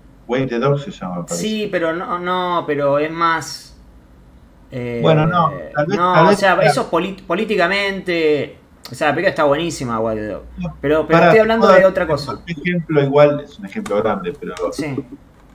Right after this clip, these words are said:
Speaker 1: Doctor Strangelove.
Speaker 2: Sí, pero es anterior a, sí,
Speaker 1: Claro,
Speaker 2: es anterior,
Speaker 1: es
Speaker 2: eh,
Speaker 1: último.
Speaker 2: o
Speaker 1: Está bien,
Speaker 2: es,
Speaker 1: está bien.
Speaker 2: es de, es de esa época.
Speaker 1: Pero es así
Speaker 2: Eh,
Speaker 1: como,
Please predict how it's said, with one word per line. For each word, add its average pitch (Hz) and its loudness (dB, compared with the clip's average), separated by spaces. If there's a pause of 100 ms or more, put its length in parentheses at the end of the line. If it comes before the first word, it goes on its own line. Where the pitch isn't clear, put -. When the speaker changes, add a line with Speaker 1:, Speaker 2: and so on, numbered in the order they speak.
(540)
Speaker 1:
Doctor 120 -2
Strangelove. 139 -2 (2000)
Speaker 2:
Sí, 190 -4
pero 147 2
es 135 -2
anterior 143 4
a, 110 -4 (1500)
sí, - -18
Speaker 1:
Claro, 131 6
Speaker 2:
es 117 0
anterior, 139 -2
Speaker 1:
es 143 -2
Speaker 2:
eh, 117 -6
Speaker 1:
último. 147 -8
Speaker 2:
o - -10
Speaker 1:
Está 123 -2
bien, 113 6
Speaker 2:
es, 113 0
Speaker 1:
está - -10
bien. 113 -2
Speaker 2:
es 135 -6 (180)
de, - -6
es 147 -2
de 165 -2
esa 151 0
época. 127 -2 (760)
Speaker 1:
Pero - 4
es - 0
así 139 4
Speaker 2:
Eh, - -4
Speaker 1:
como, - -8